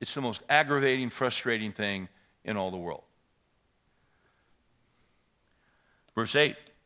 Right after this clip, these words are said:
"If you are without discipline," you, me, "if we are without discipline, of which all have become partakers, then you are illegitimate children and not sons." In other words,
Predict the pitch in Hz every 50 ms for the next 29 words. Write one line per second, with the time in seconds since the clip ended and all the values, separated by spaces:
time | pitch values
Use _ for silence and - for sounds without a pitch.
0 | _ _ - 139 139 127 - - 143 196 233 240 214 165 147 143 131 127 131 135
1 | 135 110 104 131 135 - - - - - 90 - - _ _ _ _ _ _ _
2 | _ _ _ _ - 110 127 123 - - - - - _ _ _ _ _ _ _
3 | _ _ _ - - 95 87 - _ _ _ _ _ _ _ - - 113 - 127
4 | 156 190 202 185 160 156 160 160 - 139 156 139 - 156 139 156 165 170 175 -
5 | - _ _ _ _ _ _ _ _ _ _ - - 127 131 147 131 104 - -
6 | - - 135 143 151 160 165 170 147 156 143 123 135 120 - 156 147 143 131 -
7 | 139 127 - - 147 147 131 - 151 151 139 - - - - _ _ - 120 120
8 | 131 151 208 220 180 127 110 98 - 143 156 180 185 175 143 - 147 165 165 160
9 | 147 131 110 - - - 160 156 151 143 156 156 151 143 - 110 117 127 127 123
10 | - - - 147 127 101 87 - 117 123 147 190 220 196 147 113 104 -